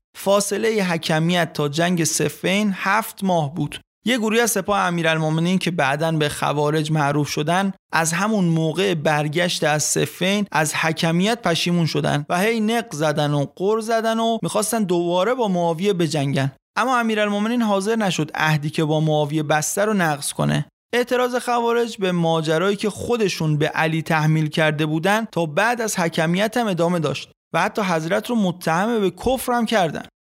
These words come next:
بعد از اینکه حکمیت به نتیجه نرسید، امیرالمومنین تصمیم گرفت دوباره به جنگ معاویه بره. حضرت تو نخیله که یه اردوگاه نظامی نزدیک کوفه بود، داشت برای جنگ با معاویه آماده می‌شد که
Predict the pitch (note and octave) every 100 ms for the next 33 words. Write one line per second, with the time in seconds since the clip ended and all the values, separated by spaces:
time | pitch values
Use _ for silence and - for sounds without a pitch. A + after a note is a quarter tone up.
0 | - A3 C4 C#4+ D4+ C#4+ B3+ A3 G#3+ G3+
1 | A3+ A3 F3+ E3 E3 D#3 E3 D#3+ D#3+ D#3+
2 | G#3+ A3 - _ D#3+ F3+ G3+ F#3 D#3+ D3
3 | E3 D#3+ D#3 D3+ - F#3+ G3+ G3+ G#3 G3
4 | - D#3+ D3+ D#3 F3 G3+ E3+ D#3+ F3+ F#3+
5 | F3 D3+ C#3 D3+ D3+ D3 D#3 D3 _ -
6 | D#3+ E3+ G#3 F#3+ E3+ D#3+ D#3 D3+ E3 F#3+
7 | - F3 F#3 D#3+ D#3 C#3+ D3 E3 F3 F3+
8 | F3+ E3 D#3+ C#3+ D3 D3 D3+ E3+ F3+ D#3+
9 | D3 C3+ C#3 C#3+ - D3+ - D3 F3+ G#3
10 | - G3+ A3+ E3+ F3 G3 G3 G#3 F3+ D#3+
11 | D#3 D#3 D#3+ F3 D#3+ D3+ D#3 D3+ E3 A3
12 | A#3+ A3+ A3 - -